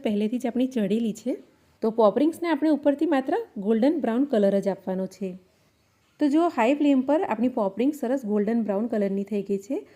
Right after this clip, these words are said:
તો હવે આને આપણે કાઢી લઈશું. તો જુઓ, સોજીને તમે સાદી રીતે બનાવીને આપશો ને તો બાળકો જલ્દીથી નહીં ખાય,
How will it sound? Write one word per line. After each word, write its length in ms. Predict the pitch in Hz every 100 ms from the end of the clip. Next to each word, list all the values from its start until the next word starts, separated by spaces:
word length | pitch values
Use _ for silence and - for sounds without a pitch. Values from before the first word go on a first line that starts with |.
| _ -
તો 120 | 208
હવે 240 | 214 214
આને 180 | 254 254
આપણે 260 | 254 247 330 220
કાઢી 260 | 185 185
લઈશું. 340 | 202 196 302 427 - _ _ _ _ _ -
તો 100 | 320
જુઓ, 160 | 339 349
સોજીને 440 | 285 214 254 320 311
તમે 240 | 302 311
સાદી 320 | 285 190 202
રીતે 200 | 233 269 277
બનાવીને 440 | 277 277 285 302
આપશો 280 | 311 339 339
ને 120 | 285
તો 120 | 294
બાળકો 400 | 262 196 226 277
જલ્દીથી 440 | 240 214 226 233 240
નહીં 200 | 208 208
ખાય, 240 | 208 269